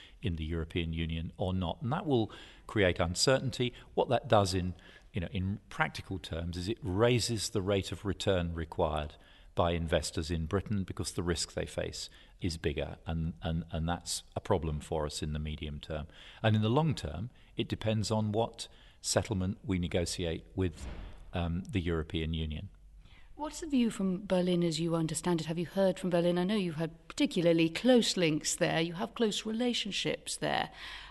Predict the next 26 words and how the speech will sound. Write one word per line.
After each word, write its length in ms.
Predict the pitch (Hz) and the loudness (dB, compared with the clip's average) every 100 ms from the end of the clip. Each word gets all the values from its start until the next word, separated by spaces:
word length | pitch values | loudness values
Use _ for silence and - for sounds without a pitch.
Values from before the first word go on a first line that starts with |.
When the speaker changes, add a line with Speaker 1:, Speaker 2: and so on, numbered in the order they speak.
| - | -2
Speaker 2:
Um, 360 | 190 185 185 - - - | 0 2 0 -6 -10 -8
are 120 | 208 | -6
you 100 | 214 | -6
finding 300 | 208 190 180 | -6 -6 -6
people 260 | 196 196 185 | -6 -6 -6
on, 160 | 170 - - - - | -6 -10 -18 -18 -6
whipping 260 | 196 202 180 | -2 0 2
down 220 | 180 175 | 4 4
the 80 | 170 | 2
phone 280 | 208 185 | 2 4
at 80 | 185 | 4
you? 220 | 185 190 | 4 6
And 140 | 190 196 | 6 4
<laughs> 0 | |
wh-, 260 | - 226 | 2 4
what's 260 | 214 226 233 | 8 8 6
your 140 | 226 | 2
response 400 | 208 - 233 202 - | 2 0 0 0 -2
to 100 | 175 | -2
how 320 | 208 202 190 - - - | 0 0 -2 -10 -20 2
Britain 280 | 233 214 202 | 4 6 4
now 140 | 190 | 2
goes 240 | 185 190 185 | 2 2 2
about 420 | 190 175 170 - - - 202 | 4 4 4 0 -10 -12 -6
rebuilding 600 | 196 190 196 196 180 180 | -2 0 2 2 2 2
diplomatically, 1040 | 175 190 - 180 190 262 247 - - 160 | 0 -2 0 0 0 -4 -6 -8 -2 -2